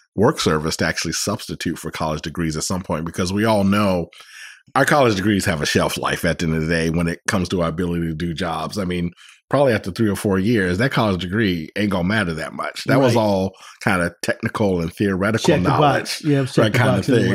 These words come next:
Speaker 2: way.
Speaker 1: But really,
Speaker 2: Mm-hmm.
Speaker 1: the experience of where you at is what really matters. And as our receipt pointed out earlier, these, these efforts to eliminate affirmative action will likely decrease the employment opportunities for people of color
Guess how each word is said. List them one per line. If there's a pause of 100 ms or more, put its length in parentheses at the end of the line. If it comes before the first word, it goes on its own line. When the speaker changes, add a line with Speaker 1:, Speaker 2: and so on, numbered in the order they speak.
Speaker 2:
way.
Speaker 1:
But
really,
Speaker 2:
Mm-hmm.
Speaker 1:
the
experience
of
where
you
at
is
what
really
matters. (580)
And
as
our
receipt
pointed
out
earlier, (440)
these, (180)
these
efforts
to
eliminate
affirmative
action
will
likely
decrease
the
employment
opportunities (320)
for
people
of
color